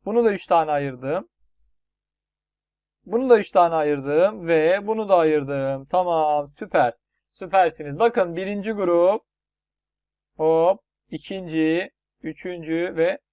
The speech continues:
dördüncü gruplar. Şimdi ne yapıyorum? Öncelikle bakıyorum kaç grubum oluşmuş? Dört grubum oluşmuş. Yani ben on iki tane üçgenimi, on iki tane üçgenimi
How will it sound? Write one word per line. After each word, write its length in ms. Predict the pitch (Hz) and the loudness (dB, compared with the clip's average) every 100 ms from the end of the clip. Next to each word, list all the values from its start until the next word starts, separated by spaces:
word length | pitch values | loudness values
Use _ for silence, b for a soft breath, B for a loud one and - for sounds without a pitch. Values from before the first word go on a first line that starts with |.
| _ _ _ _ _ _ _ _ | _ _ _ _ _ _ _ _
dördüncü 460 | 160 165 165 165 147 | 2 2 0 -6 -6
gruplar. 420 | 135 - 127 117 _ _ _ _ | -8 -8 -10 -10 _ _ _ _
Şimdi 280 | - 269 262 | -10 -6 0
ne 40 | |
yapıyorum? 560 | 226 196 190 175 240 - _ _ _ | 0 0 -2 -4 -4 -14 _ _ _
Öncelikle 560 | 214 254 226 220 220 233 | -4 -4 -2 -8 -4 -2
bakıyorum 380 | 202 - 190 160 | -2 -4 -6 -2
kaç 260 | 185 180 | 0 0
grubum 300 | - 170 160 | -2 -8 -6
oluşmuş? 520 | 143 135 127 226 233 - _ - | -8 -10 -12 -14 -14 -18 _ -6
Dört 260 | 220 233 | -4 -4
grubum 320 | - 185 180 165 | -6 -4 -4 -6
oluşmuş. 520 | 139 123 _ 123 - _ _ - | -8 -10 _ -20 -20 _ _ 0
Yani 360 | 190 214 185 | 2 4 0
ben 140 | 156 143 | -2 -4
on 220 | 160 190 | -8 -12
iki 160 | 208 | -12
tane 260 | - 180 160 | -2 -2 -2
üçgenimi, 760 | 143 - 151 131 123 131 175 320 _ _ _ _ _ _ _ _ _ _ _ | -8 -12 -14 -12 -12 -8 -8 -10 _ _ _ _ _ _ _ _ _ _ _
on 160 | 165 185 | -10 -8
iki 160 | 180 | -8
tane 300 | - 156 143 | -2 -2 -2
üçgenimi 840 | 143 - 139 131 123 123 147 202 | -10 -14 -14 -12 -10 -6 -4 -4